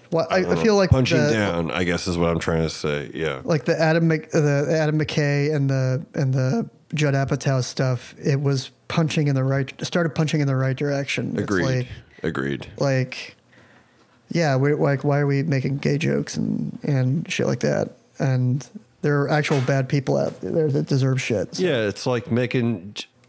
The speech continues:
Speaker 2: like, a whole movie based on, like, s-, mental illness, and it's, like,
Speaker 1: Yeah.
Speaker 2: a big fucking joke. It's like, "Fuck you guys."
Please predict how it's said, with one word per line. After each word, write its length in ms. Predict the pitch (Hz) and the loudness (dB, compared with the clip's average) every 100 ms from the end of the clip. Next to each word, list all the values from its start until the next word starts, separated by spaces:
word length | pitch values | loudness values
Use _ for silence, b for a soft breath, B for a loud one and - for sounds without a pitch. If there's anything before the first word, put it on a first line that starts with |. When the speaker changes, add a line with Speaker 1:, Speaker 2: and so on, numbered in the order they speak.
| - | -4
Speaker 2:
like, 160 | 208 117 | -2 0
a 80 | 101 | 0
whole 240 | 127 123 | 2 2
movie 640 | 104 101 110 113 117 117 | 2 2 2 2 2 0
based 420 | 101 104 104 - 120 | 0 0 -2 -2 -2
on, 200 | 101 92 | 0 0
like, 220 | 90 85 | -2 -4
s-, 220 | - - 107 | -8 -6 -6
mental 500 | 95 92 98 113 101 | 0 0 0 0 0
illness, 680 | 90 92 95 101 101 95 - | 0 0 0 0 0 -2 -4
and 100 | 90 | -4
it's, 160 | 85 | -4
like, 160 | 92 90 | -4 -2
Speaker 1:
Yeah. 160 | 131 120 | 0 0
Speaker 2:
a 40 | |
big 160 | 90 - | -2 -6
fucking 420 | - 95 98 90 | -4 -2 0 -2
joke. 480 | - 85 92 95 98 | 0 0 0 -2 -4
It's 160 | - | -6
like, 200 | 80 82 - | -6 -6 -10
"Fuck 580 | - - 151 170 - | -14 -6 -6 -6 -8
you 180 | 92 104 | -4 -2
guys." 640 | 87 65 65 65 58 - | -2 -4 -4 -6 -8 -12